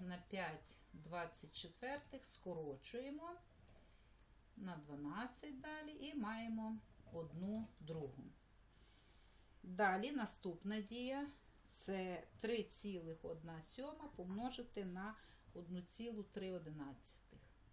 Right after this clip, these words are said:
Знову ж таки, сім знаменник той же, а тут двадцять один плюс один, двадцять дві сьомих. А множимо на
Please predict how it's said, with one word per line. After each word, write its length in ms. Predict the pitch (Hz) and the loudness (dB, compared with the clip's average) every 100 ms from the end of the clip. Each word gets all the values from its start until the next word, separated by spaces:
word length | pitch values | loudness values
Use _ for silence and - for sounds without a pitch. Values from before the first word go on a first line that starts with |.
| - - - - - - - - - - - | -18 -18 -18 -18 -18 -20 -20 -20 -20 -18 -8
Знову 380 | 165 202 165 147 | 0 2 2 -2
ж 140 | - | -6
таки, 360 | 143 - 131 151 - - - - - - - - - - | -8 -6 -8 -8 -12 -18 -20 -20 -20 -20 -20 -20 -18 -6
сім 400 | - - 208 170 | 0 2 2 0
знаменник 580 | 160 165 160 151 151 147 - | -2 -2 -2 -2 -4 -6 2
той 280 | 220 285 | 4 4
же, 200 | 285 294 - | 2 -2 0
а 140 | 170 | -2
тут 340 | 165 - 240 262 - | -2 -2 -2 -2 -6
двадцять 720 | 185 180 175 - - - 170 | -4 0 0 -4 -6 -4 -2
один 300 | 175 170 170 | -4 -2 -4
плюс 380 | - 175 170 - | -2 -4 -2 -2
один, 440 | 160 160 214 269 214 | -2 0 2 4 2
двадцять 600 | 160 196 190 - 202 160 | 2 2 0 -2 -2 -4
дві 220 | 165 160 | -6 -2
сьомих. 500 | - - 135 120 - - - - - - - | -2 -2 -4 -6 -10 -14 -16 -16 -18 -18 -8
А 220 | - 190 160 | 0 2 2
множимо 920 | 151 156 208 277 294 277 277 269 262 | 0 0 4 6 6 4 4 4 4
на 560 | 226 190 196 214 214 | 4 2 2 0 -2